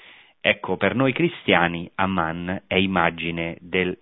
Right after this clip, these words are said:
nemico per eccellenza, cioè dell'anticristo e del demonio,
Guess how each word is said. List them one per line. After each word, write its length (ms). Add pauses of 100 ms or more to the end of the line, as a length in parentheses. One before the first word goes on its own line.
(120)
nemico 460
per 160
eccellenza, 760
cioè 220
dell'anticristo 880
e 60
del 180
demonio, 600